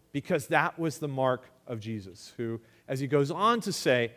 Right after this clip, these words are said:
didn't consider equality with God something to cling to, but Jesus emptied himself and took on the very form of a servant. And if you know how that goes, go-, that passage continues, because of that,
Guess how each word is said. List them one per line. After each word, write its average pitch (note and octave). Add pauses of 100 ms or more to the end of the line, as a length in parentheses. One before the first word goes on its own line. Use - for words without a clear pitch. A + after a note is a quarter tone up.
(340)
didn't A#3
consider G3+
equality G#3
with G#3
God G#3
something G#3+
to D3+
cling G#3+
to, B3+ (840)
but E3+
Jesus G#3+
emptied G#3
himself A#2+
and C#3
took A#3+
on F#3
the D#3
very C#3+
form D#3+ (160)
of B2+
a B2
servant. G#2+
And C#3
if C#3+
you F3
know G#3
how G3+
that F3
goes, D#3+
go-, -
that C#3 (460)
passage E3+
continues, C3+
because B3+
of B2
that, F2